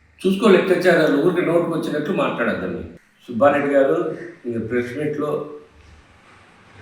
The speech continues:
మాట్లాడిన దాన్ని నేను సమాధానం చెప్తున్నా. నువ్వు వినాయకుని గుడి కాడికి ప్రమాణం చేసేకి రమ్మను.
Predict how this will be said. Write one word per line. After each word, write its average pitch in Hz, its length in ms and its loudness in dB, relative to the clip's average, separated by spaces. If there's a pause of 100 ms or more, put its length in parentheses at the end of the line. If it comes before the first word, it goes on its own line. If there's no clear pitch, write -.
(420)
మాట్లాడిన 123 480 -2
దాన్ని 120 220 0
నేను 117 120 -4
సమాధానం 110 560 -2
చెప్తున్నా. - 380 -14 (1700)
నువ్వు 143 260 0 (560)
వినాయకుని 160 520 2
గుడి 143 120 -4
కాడికి 143 260 2
ప్రమాణం 135 540 0
చేసేకి 117 300 -6
రమ్మను. 95 500 -8